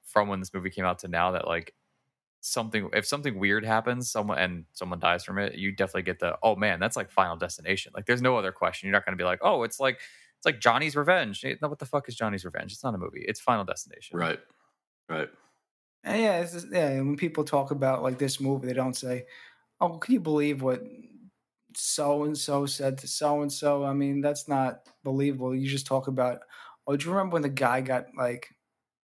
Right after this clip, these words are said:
Speaker 3: hit by a piece of metal from the train?"
Speaker 2: Absolutely.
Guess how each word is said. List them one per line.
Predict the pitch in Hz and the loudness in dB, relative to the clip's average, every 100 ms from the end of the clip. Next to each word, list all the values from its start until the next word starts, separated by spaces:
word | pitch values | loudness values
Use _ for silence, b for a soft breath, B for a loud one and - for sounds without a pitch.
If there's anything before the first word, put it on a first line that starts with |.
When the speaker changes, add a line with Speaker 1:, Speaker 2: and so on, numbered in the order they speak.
| _ | _
Speaker 3:
hit | - - 135 135 | -18 -4 -4 0
by | 131 | 0
a | 127 | 0
piece | - 135 131 | -2 -2 -2
of | 127 120 | -6 -4
metal | 110 127 123 135 139 - 160 | -2 0 0 0 -2 -6 -16
from | - 131 | -4 -2
the | 127 | -2
train?" | - 120 120 | -4 -4 4
Speaker 2:
Absolutely. | 107 80 87 85 80 - 64 | 4 4 0 -2 -2 -2 -8